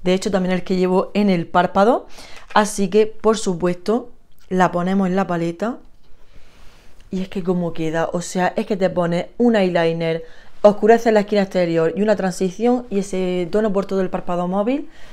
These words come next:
y eres un hada, una reina. Continuamos con el siguiente tono que por supuesto es duocromo y cuando yo lo vi en la página de Maquillalia dije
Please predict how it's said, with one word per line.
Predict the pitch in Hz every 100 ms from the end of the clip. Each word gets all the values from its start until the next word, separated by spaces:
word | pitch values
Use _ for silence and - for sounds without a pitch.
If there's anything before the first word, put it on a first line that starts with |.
| - - 196
y | 233
eres | 240 262 -
un | 240 226
hada, | 220 220 175 170 -
una | 226 233
reina. | 196 - 220 202 165 156 - - - -
Continuamos | 247 247 226 226 233
con | 233
el | 214
siguiente | 208 208 202
tono | 185 202 208
que | -
por | 165
supuesto | - 175 196 196 202 202 196
es | 202 175
duocromo | 175 185 175 175 180 185 196 226 -
y | -
cuando | 196 190
yo | 190
lo | 233
vi | 208
en | 190
la | 185 175
página | 180 185 180
de |
Maquillalia | 180 175 175 185 196
dije | 180 175 180 170